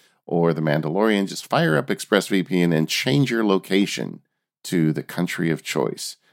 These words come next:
Then refresh the, the application, and that's it. ExpressVPN hides your I P address so you can control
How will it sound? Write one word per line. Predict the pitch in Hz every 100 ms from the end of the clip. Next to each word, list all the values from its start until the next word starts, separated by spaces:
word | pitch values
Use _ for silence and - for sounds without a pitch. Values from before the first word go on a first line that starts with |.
| -
Then | 85
refresh | 65 - - 71 - -
the, | 62 58 53
the | -
application, | 65 - - - 180 - 170
and | 147 104
that's | 87 -
it. | 76 - _ _ _
ExpressVPN | - - 165 - 127 107 95 76
hides | 87 98 -
your | 73
I | 71
P | - 143
address | 123 104 92 87 - _ -
so | - 107
you | 120
can | 135 117
control | 107 90 90 87 80 82